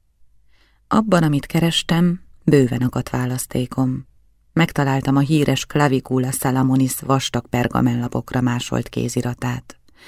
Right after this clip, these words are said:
A latin szöveg hemzsegett az iniciáléktól és szimbolikus ábráktól. Doktor Cartel Raziel könyve is előkerült, Abraham von Worms az ősi praktikák könyvével együtt. Békésen megfértek egy aranycsatos,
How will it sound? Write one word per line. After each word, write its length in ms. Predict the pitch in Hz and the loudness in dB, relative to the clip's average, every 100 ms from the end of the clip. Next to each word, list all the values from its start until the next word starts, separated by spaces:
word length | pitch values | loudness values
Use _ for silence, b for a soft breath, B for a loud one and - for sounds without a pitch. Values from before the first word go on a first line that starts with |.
| B B B B | B B B B
A 80 | 160 | 4
latin 360 | 190 - 185 | 4 4 2
szöveg 460 | 175 160 156 147 - | 2 0 0 -2 -6
hemzsegett 640 | - 165 143 123 120 123 - | 2 4 4 2 -2 -4 -4
az 140 | 127 | -4
iniciáléktól 1040 | - 131 123 - 127 123 123 123 - 131 123 | 0 2 2 -2 -4 -4 -4 -6 -6 -8 -6
és 160 | 127 | -6
szimbolikus 720 | - - 127 127 120 127 131 131 | -4 4 6 6 2 -4 -6 -4
ábráktól. 760 | 127 - 127 - 135 - 65 - _ _ - B B B B | -6 -6 -8 -8 -10 -8 -12 -16 _ _ -20 B B B B
Doktor 380 | B 170 - 170 | B -2 0 -2
Cartel 600 | - 202 175 180 165 165 - | 2 0 0 0 0 0 -2
Raziel 560 | - 151 - 131 131 | -2 0 0 -2 -2
könyve 320 | 123 131 131 127 | 0 2 4 4
is 200 | 131 - | 0 -2
előkerült, 760 | 131 131 - 135 131 135 - - B B B | -4 -4 -4 -6 -4 -8 -10 -20 B B B
Abraham 520 | 160 165 151 139 139 135 | 2 2 2 2 2 2
von 160 | 139 135 | 2 2
Worms 380 | 147 151 151 - - B B B | 2 2 0 -6 -14 B B B
az 160 | - - | -4 0
ősi 300 | - 160 - | 4 4 2
praktikák 560 | 135 123 - 131 127 123 | 0 -2 -2 -2 -2 -4
könyvével 540 | - 120 120 117 117 113 | 0 2 2 -2 -4 -6
együtt. 680 | - - 82 80 _ - - _ _ _ _ _ _ _ | -8 -8 -8 -8 _ -20 -20 _ _ _ _ _ _ _
Békésen 580 | - 220 202 156 139 143 | 6 6 6 2 0 2
megfértek 640 | 143 139 - 147 - 143 - | 2 0 0 -2 -2 -4 -4
egy 180 | 139 - | -4 0
aranycsatos, 800 | 175 165 151 - 151 147 147 | 4 4 4 0 -4 -4 -8